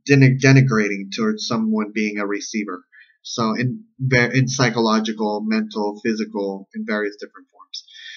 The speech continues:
So the dirtiness that comes with that, the dirtiness that comes with people that, um,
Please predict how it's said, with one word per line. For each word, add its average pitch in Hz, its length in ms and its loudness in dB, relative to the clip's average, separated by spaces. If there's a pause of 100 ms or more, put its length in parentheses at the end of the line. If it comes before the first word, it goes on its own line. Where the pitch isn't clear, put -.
(120)
So 110 760 0 (240)
the 127 200 2
dirtiness 123 880 2
that 110 320 -4
comes 113 300 -4
with 110 400 -2
that, 95 420 -6
the 110 120 -4
dirtiness 143 540 2
that 131 140 -6
comes 117 220 -6
with 113 260 -4
people 143 520 -2
that, 139 320 2 (200)
um, 127 380 0